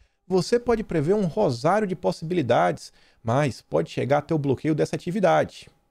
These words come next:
Porque não é razoável imaginar que alguém, que qualquer plataforma possa seguir a margem da lei. Tá bom. E aí o jornalista perguntava, né?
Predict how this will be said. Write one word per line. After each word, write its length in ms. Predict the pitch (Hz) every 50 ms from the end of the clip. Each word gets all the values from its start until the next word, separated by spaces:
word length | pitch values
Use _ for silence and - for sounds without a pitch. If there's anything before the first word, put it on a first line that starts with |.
| _ _ _ _ _ _
Porque 280 | _ - - - 98
não 80 | 107 107
é 40 | 90
razoável 540 | 85 101 95 95 78 78 104 160 175 147 120
imaginar 320 | 123 131 110 98 117 123
que 100 | 120 -
alguém, 320 | - 92 92 110 135 170 - _ _ _ _ _ _ _ _ _
que 120 | _ _ 107
qualquer 300 | - 135 131 - 202 208
plataforma 480 | 226 233 - 196 147 - 147 180 190
possa 340 | 180 _ - 196 233 - 254
seguir 400 | - - - 196 139 127 143 190
a 80 | 233 214
margem 540 | 143 110 110 156 226 254 240 190 214 262 262
da 100 | 247 285
lei. 340 | 262 151 117 110 95 90 - _ _ _ _ _ _ _ _ _ _ _ _ _ _ _ _ _ _ _ _ _ _ _ _ _ _
Tá 100 | _ -
bom. 220 | 285 330 302 285 - - _ _ _ _ _ _ _ _ _ _ _ _ _ _ _ - _ _ _ _ _ _ _ _ _ _ _
E 60 | -
aí 80 | 71 78
o 20 | 90
jornalista 340 | 87 90 98 98 104 -
perguntava, 520 | 135 - 147 170 185 175 113 127 139 107 110
né? 180 | 131 143 -